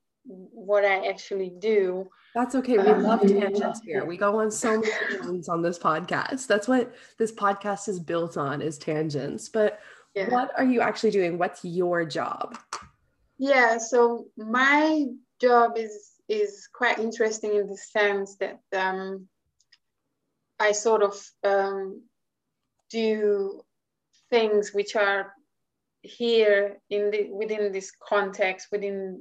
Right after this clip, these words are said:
Speaker 1: within Thames Estuary Partnership is sort of brand new. So I'm, basically I'm trying to, um, merge together G I S, so geographic, geographic information system, and marine science,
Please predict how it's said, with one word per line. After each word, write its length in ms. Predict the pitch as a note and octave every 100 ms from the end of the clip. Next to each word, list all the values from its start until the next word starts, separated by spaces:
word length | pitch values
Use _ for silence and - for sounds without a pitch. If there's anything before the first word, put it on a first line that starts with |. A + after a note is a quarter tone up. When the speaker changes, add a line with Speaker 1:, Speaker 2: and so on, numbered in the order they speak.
| -
Speaker 1:
within 280 | G3+ G#3 G3
Thames 320 | G3 G3 F#3
Estuary 360 | G3 - F#3 F3+
Partnership 560 | F#3 F3+ F#3 F#3 - -
is 200 | F#3 -
sort 140 | G3
of 180 | F#3 - _
brand 380 | F3+ G#3 G3+ G3
new. 420 | G3 G3 F#3 F#3+ - _ _ _ _ _ _
So 100 | - G#3+
I'm, 280 | G#3 G#3 - _ -
basically 340 | B3 - C#4+
I'm 180 | A#3+ G#3
trying 360 | A#3 A3 G#3 G3+
to, 340 | G3+ G3+ G3 G3 F#3+ _ _ _ _ _ _ _ - -
um, 380 | G3+ G#3 G#3 F#3+ _ _ -
merge 520 | G#3+ A3 A3+ A3 A3
together 720 | - A3 G#3 G3+ G3 G3+ G3+ - _
G 200 | A#3 A#3+
I 140 | A3
S, 520 | G#3+ A3+ B3+ - _ _ _
so 200 | G3+ F#3+
geographic, 760 | G#3+ G3 G3 - - - G#3
geographic 480 | A3+ A3+ G#3 G3 -
information 500 | G3 F#3+ G3 F#3+ F#3+
system, 640 | F#3 A3+ - F#3+ F#3 F#3 F#3 _ _ _ _ -
and 300 | G3+ G3 G3
marine 380 | G3+ G3+ F#3 F#3
science, 960 | - F#3+ G3+ - - - G3+ - _